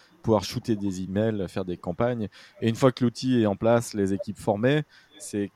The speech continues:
quand même assez compliqué de, de, de changer tous les quatre matins de,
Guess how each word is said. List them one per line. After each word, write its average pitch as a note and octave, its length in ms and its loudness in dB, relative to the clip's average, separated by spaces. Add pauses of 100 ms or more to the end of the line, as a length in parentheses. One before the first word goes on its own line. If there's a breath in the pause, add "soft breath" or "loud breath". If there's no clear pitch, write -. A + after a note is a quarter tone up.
(100)
quand A#2 160 -2
même A#2+ 200 2
assez B2 280 -4
compliqué C3 580 0
de, F#2+ 380 0
de, F2 280 -4
de F2+ 120 -6
changer G2+ 340 -4
tous G2+ 140 -10
les F2+ 280 0
quatre - 220 -4
matins A2 340 -4
de, F2 260 -4